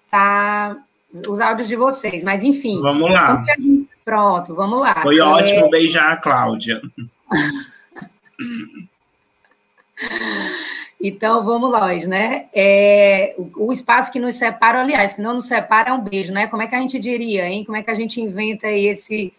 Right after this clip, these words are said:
Speaker 1: né? Né? A nossa fronteira, o nosso, né? Aquilo onde a gente se toca é um beijo. Então, vamos lá. É,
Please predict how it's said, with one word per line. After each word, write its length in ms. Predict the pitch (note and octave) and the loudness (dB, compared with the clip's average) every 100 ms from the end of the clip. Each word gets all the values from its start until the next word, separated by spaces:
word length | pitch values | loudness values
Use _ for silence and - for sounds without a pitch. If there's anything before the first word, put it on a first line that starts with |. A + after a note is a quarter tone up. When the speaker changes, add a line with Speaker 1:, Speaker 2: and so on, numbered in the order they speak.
| _ _ _ | _ _ _
Speaker 1:
né? 340 | F3+ G3+ A#3+ C#4 _ _ _ _ _ _ _ | -6 -4 -4 -6 _ _ _ _ _ _ _
Né? 400 | F3 F#3 A3 - - - _ _ | -6 -2 -2 -4 -16 -20 _ _
A 100 | G3 | 2
nossa 340 | G3+ A3+ A#3+ - | 4 4 2 0
fronteira, 640 | A#3 A3+ - G#3+ B3 B3+ | 2 2 2 4 6 4
o 80 | A#3+ | 2
nosso, 380 | A3+ A#3 A3+ G3+ | 2 2 0 -4
né? 220 | G#3 A#3+ | 0 0
Aquilo 320 | A3+ G#3+ G#3+ | 0 -2 -6
onde 120 | G#3+ | -2
a 100 | G#3+ | -2
gente 220 | G3+ G3 - | -2 -6 -6
se 80 | |
toca 240 | G3+ G3+ A3+ | -2 -2 0
é 40 | |
um 120 | A#3 | -2
beijo. 360 | F#3+ D#3+ D#3 D3 | -4 -6 -6 -8
Então, 440 | D3 F#3 G3 G#3 | -8 -6 -4 -4
vamos 320 | F3+ G3+ A3 A#3+ | -6 -4 0 4
lá. 320 | F3+ D#3 - _ _ _ _ G3+ | 4 2 -4 _ _ _ _ 0
É, 540 | G3+ G#3 A3 A3+ | 2 2 2 0